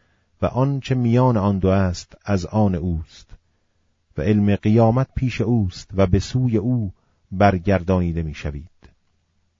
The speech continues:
و کسانی که به جای او می‌خوانند و می‌پرستند اختیار شفاعت ندارند، مگر آن کسانی که آگاهانه به حق گواهی داده باشند.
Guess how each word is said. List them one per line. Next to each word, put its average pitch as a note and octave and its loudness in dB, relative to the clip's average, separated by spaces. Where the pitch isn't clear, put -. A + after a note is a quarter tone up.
و G2+ 2
کسانی C#3+ 0
که B2+ -2
به A#2 0
جای B2+ 2
او A#2 -2
می‌خوانند G2 0
و F2+ 0
می‌پرستند F#2 -4
اختیار A2+ 0
شفاعت G2 -2
ندارند، E2+ -4
مگر G2+ 4
آن A#2+ -2
کسانی B2+ 0
که - -2
آگاهانه A2 4
به G#2 0
حق B2+ -2
گواهی F#2+ 2
داده D#2+ -4
باشند. D2 -12